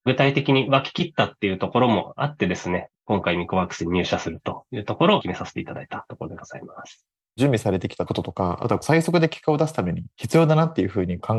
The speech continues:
Speaker 2: えられていることって、蓮谷さんの中であったりされます？
Speaker 1: 山田と通ずるものというか、熱意かなというふうに思っていまして、熱意っていうところは、異常な行動量っ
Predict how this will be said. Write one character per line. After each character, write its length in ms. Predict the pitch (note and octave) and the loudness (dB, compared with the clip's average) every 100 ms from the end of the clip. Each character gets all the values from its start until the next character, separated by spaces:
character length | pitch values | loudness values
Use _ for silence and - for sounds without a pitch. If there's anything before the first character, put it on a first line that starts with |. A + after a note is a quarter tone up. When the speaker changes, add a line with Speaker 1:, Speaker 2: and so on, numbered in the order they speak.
| A#2 | 4
Speaker 2:
え 60 | |
ら 80 | A2+ | 4
れ 60 | A2 | 2
て 80 | |
い 20 | - | 0
る 80 | |
こ 100 | G#2+ | -2
と 80 | F2+ | -4
っ 80 | E2+ | -4
て、 220 | - - - _ _ | -6 -8 -10 _ _
蓮 200 | - A#2+ | 0 2
谷 140 | B2+ G2+ | 2 2
さ 80 | G2 | 2
ん 20 | |
の 40 | |
中 140 | F2 F#2 | 2 2
で 60 | |
あ 60 | G2+ | 2
っ 40 | |
た 80 | - | 0
り 40 | F2 | -2
さ 120 | F#2 | -2
れ 60 | |
ま 100 | F2+ | -2
す？ 100 | F2+ - _ _ _ _ _ _ _ | -4 -10 _ _ _ _ _ _ _
Speaker 1:
山 260 | F3+ F#3 G3+ | 0 4 6
田 100 | G3+ | 4
と 340 | - F#3 - - | 4 4 2 -2
通 180 | - E3+ | 4 6
ず 120 | E3 | 6
る 80 | E3+ | 6
も 80 | E3+ | 6
の 100 | E3 | 6
と 80 | C#3 | 2
い 20 | |
う 80 | - | 4
か、 200 | G#2+ A2 _ | 0 0 _
熱 320 | E3 F3 - | 4 4 6
意 80 | C3 | 4
か 140 | A2+ | 4
な 160 | G#2 G2+ | 4 2
と 80 | G2+ | 0
い 40 | |
う 20 | F#2 | -2
ふ 60 | |
う 40 | G#2 | -2
に 80 | |
思 180 | F#2+ F#2+ | -2 -2
っ 40 | F2+ | -6
て 140 | - | -6
い 60 | F2 | -4
ま 100 | F2 | -6
し 160 | - | -6
て、 340 | - C#3+ B2+ - _ | 2 4 4 0 _
熱 340 | D3+ G3 A3+ B3 | 2 2 4 0
意 40 | |
っ 80 | G3 - | 0 0
て 100 | D3 | 2
い 100 | C3+ | 2
う 60 | B2+ | 2
と 100 | - | 2
こ 120 | D3 | 4
ろ 140 | C3+ | 4
は、 380 | G#2+ A2+ A2 F#2 - | 6 6 4 2 -4
異 140 | G3+ E3 | 2 6
常 200 | F#3 A#3 | 6 6
な 120 | C4 | 4
行 300 | - G#3 G#3 | 4 4 4
動 220 | G#3 G#3 | 4 6
量 220 | B2+ | 6
っ 20 | G#2 | 4